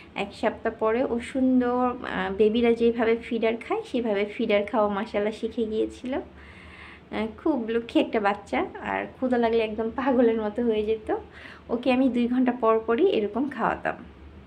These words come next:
তো আমার কাছে কোনো ফিডারও ছিল না। এদিকে আমার এই যে ছেলে,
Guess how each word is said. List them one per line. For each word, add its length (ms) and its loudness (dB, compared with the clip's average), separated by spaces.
তো 60 6
আমার 160 8
কাছে 200 2
কোনো 180 2
ফিডারও 420 4
ছিল 280 -2
না। 220 0
এদিকে 380 -2
আমার 260 0
এই 100 0
যে 240 0
ছেলে, 380 0